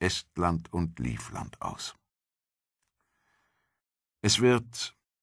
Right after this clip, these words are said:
weil ideologisch allzu stark belastet, wohl eine unentscheidbare Frage bleiben, was schwerer wiegt:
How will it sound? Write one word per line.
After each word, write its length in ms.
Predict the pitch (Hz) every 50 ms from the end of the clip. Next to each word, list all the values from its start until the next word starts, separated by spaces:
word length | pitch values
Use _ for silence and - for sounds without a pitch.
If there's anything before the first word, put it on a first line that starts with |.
| _ _ _
weil 460 | - 78 82 90 87 87 82 80 78 82
ideologisch 640 | 92 82 82 82 78 82 95 92 71 67 - -
allzu 260 | - 87 82 - - 62
stark 300 | - - 58 55 55 -
belastet, 640 | - 62 67 85 85 - - - 78 69 - - - _
wohl 380 | - - 87 95 92 90 85 - -
eine 320 | 87 87 85 85 82 82
unentscheidbare 1000 | - - 110 107 - - 71 67 - - - 73 82 80 - - 76 71 71 69
Frage 480 | - - - 71 78 78 73 67 67 58
bleiben, 600 | 52 55 58 62 67 73 71 67 65 67 58 - - - _ _ _ _ -
was 200 | - 64 - -
schwerer 440 | - - 95 85 62 57 60 55
wiegt: 340 | 55 55 53 - - - -